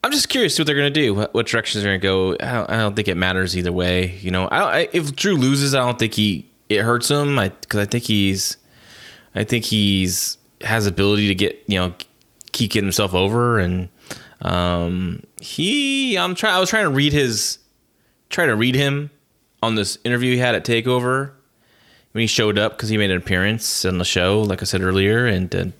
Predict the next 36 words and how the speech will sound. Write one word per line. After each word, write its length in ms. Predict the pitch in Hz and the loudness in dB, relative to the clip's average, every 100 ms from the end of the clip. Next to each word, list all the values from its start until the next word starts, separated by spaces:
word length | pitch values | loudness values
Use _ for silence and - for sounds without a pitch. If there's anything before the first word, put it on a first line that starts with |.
| _ | _
you 140 | - 87 | -2 0
know, 160 | 85 | 0
talked 260 | 98 - 90 | -2 -4 -2
about 220 | 90 73 | -2 0
who's, 260 | 101 98 - | 2 0 0
who's 300 | 95 110 104 | 0 2 2
gonna 120 | 101 92 | 2 2
win, 160 | 95 | 2
and 80 | 110 | 2
he 100 | 101 | 2
predicted 400 | 98 98 90 - | 2 0 -2 -6
Keith 220 | - 95 95 | -10 -4 0
Lee, 280 | 104 131 - - - - - _ | 2 0 -4 -18 -20 -20 -20 _
he 180 | 202 302 | -2 0
seemed 420 | - 180 214 233 | 0 0 0 0
pretty, 680 | - 196 202 196 190 180 - _ _ _ | 0 0 0 0 0 -2 -8 _ _ _
you 120 | 156 143 | -2 0
know, 160 | 123 | 2
he 120 | 175 156 | 0 -2
seemed 300 | - 175 165 | 0 0 2
like 340 | 156 151 - - - | 2 0 -4 -16 -8
nothing 220 | 131 131 | -4 -2
was 80 | 123 | 0
bothering 360 | 101 95 123 143 | 0 2 2 2
him. 40 | |
Man, 160 | 180 160 | 2 2
he's, 300 | 170 175 135 | 2 -2 -2
you 80 | 143 | -2
know, 80 | |
maybe 240 | 135 156 202 | 0 0 0
he's 100 | 180 | 0
just 160 | 127 | 0
a 60 | 92 | -2
professional 460 | - - - - 85 | -4 -4 -4 -4 -6
too, 200 | - 80 | -4 -4
so 280 | - 82 | -4 -4